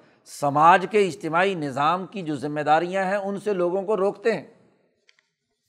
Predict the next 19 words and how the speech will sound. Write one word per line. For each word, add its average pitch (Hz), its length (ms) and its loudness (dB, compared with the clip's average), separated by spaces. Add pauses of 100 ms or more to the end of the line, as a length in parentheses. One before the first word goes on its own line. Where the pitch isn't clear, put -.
(640)
تو - 80 2
قد 196 260 8
ضلوا 196 460 8
ضلالا 160 380 8 (100)
بعیدا۔ 135 400 -2 (420)
اور 180 160 6
دوسری 196 420 0
بات 220 240 8
وہاں 196 180 0
بیان 180 300 0
کی 185 160 -10
تھی 180 120 -8
معاشی 156 460 0
خرابیوں 156 460 -4
کی، 156 160 -12
کہ 165 120 -8
فبظلم، 151 580 -2 (920)
ہاں 131 80 -8
جی، 135 180 -8